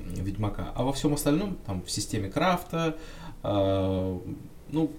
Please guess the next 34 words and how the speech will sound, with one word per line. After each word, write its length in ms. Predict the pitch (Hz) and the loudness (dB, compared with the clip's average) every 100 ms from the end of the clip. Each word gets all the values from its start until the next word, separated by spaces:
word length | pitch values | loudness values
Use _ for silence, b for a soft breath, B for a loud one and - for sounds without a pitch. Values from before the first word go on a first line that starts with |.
| - | -2
во 80 | 139 | 0
всем, 220 | - 101 | 4 4
короче, 360 | - 90 - - - | 2 -4 -6 -10 -4
понимаешь? 260 | 120 160 - | -2 0 2
И, 120 | 147 | 4
или 260 | 151 175 156 | 6 6 6
тот 160 | 156 | 6
же 80 | 143 | 4
самый 220 | - 139 | 4 2
Skyrim, 460 | 123 120 104 92 87 - - | 2 2 2 2 0 -4 -8
которому 380 | - 92 90 | -6 -4 -4
сколько 340 | - - 101 92 | -4 -2 -2 -2
лет, 120 | 87 | 2
тоже 220 | 143 120 | 2 2
во 160 | 98 139 | 2 2
всем 240 | - 139 | 4 2
будет 160 | 98 90 | 2 0
проигрывать 480 | - 90 85 82 - | -2 -2 -2 -6 -8
Хогвартс 380 | 87 85 - | -8 -8 -8
Легаси. 320 | 87 78 - - - B B B B B B - | -8 -8 -10 -12 -14 B B B B B B -2
То 80 | 123 | 2
есть, 260 | 120 - - | 2 2 0
э, 400 | 113 113 113 107 - | 2 4 4 2 0
честно, 400 | - 208 - 95 - - | -2 0 0 -4 -6 -10
вот 240 | 110 107 - - | -4 -4 -6 -6
игра 360 | 117 113 160 185 | -2 2 4 4
плохая 520 | 123 113 - 85 - - - - - | 0 -2 -2 -4 -6 -10 -14 -6 -2
по 100 | 135 | 0
сравнению 480 | 107 101 127 127 | 0 0 0 0
с, 180 | 104 - | 0 0
э, 340 | 101 104 101 95 | 2 2 2 0
вот 200 | 95 - - - | -2 -4 -6 -4
теми. 320 | - 85 90 - - | 0 0 0 -6 4
Но, 420 | 135 127 92 - | 8 8 6 -2